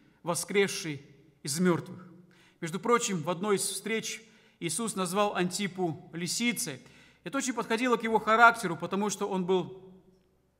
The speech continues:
хитрым человеком, и больше того, он был человеком, который находился под влиянием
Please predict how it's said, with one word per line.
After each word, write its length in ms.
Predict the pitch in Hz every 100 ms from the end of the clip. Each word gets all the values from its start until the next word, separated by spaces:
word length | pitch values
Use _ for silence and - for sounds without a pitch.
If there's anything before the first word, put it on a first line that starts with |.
| _ _ _ - _ _ _ -
хитрым 520 | 233 240 214 160 -
человеком, 640 | - 190 196 220 208 156 139 - - - _ _ _
и 60 | 156
больше 260 | 202 208
того, 160 | 180 208
он 80 | 202
был 140 | 190
человеком, 380 | 190 202 208 180
который 300 | 180 185 185
находился 480 | 175 185 196 190 170
под 180 | 165 151
влиянием 540 | 175 190 185 165 143